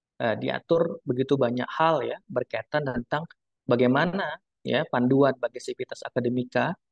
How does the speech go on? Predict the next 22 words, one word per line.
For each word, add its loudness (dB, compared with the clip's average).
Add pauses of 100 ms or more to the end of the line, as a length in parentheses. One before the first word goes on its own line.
(320)
dalam 4
menciptakan -2
komunitas -2
uki 0
yang 0
menjunjung -4
tinggi -10
etika -8
pendidikan, -2 (640)
penelitian, 2 (160)
maupun -4
pengabdian 0
pada 0
masyarakat. -2 (540)
Dan 2
ini 4
berlaku 0
untuk -4
semua, 2 (180)
seluruh 2
sivitas -2
akademi -4